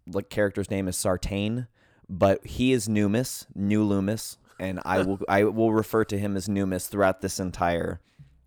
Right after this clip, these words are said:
this entire thing. And anyone who's seen the movie,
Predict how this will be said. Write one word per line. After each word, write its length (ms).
this 260
entire 380
thing. 280
And 360
anyone 320
who's 180
seen 200
the 60
movie, 420